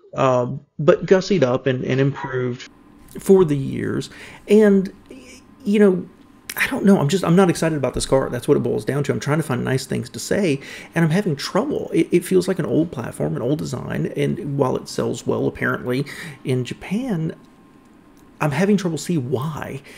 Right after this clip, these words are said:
Um, red seats, red interiors. I, I'm so glad red interiors are gone, but at least they did something expressive, right? They're not all boring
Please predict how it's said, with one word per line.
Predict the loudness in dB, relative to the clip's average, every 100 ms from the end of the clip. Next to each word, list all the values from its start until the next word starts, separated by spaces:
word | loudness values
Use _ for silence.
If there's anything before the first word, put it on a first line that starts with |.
| -20 -20 -2
Um, | 0 0 -2 -8 -12 -14 0
red | 4 6 4 2 -2 -10 -20 _ _
seats, | -16 -4 -4 -4 -10 -12 0
red | 2 4 2
interiors. | -2 -2 2 2 2 0 -4
I, | -8 -10 -14 -20 -20 -20 -20 _ _ -20 _ _ -8
I'm | -6 -2
so | -2 2 2 2
glad | 2 0 2 4
red | 4
interiors | 2 -2 0 0 0 -2
are | -6
gone, | -2 0 0 0
but | 0
at | 2
least | 2 0 -2 -2
they | -2
did | 2 0 -2
something | -6 -4 -6
expressive, | -6 -8 -10 -10 -6 -4 -2 -4 -6 -10 -10
right? | -4 -4 -4
They're | -4
not | -2 0
all | 0
boring | -2 -4 -2 0 0 -4 -8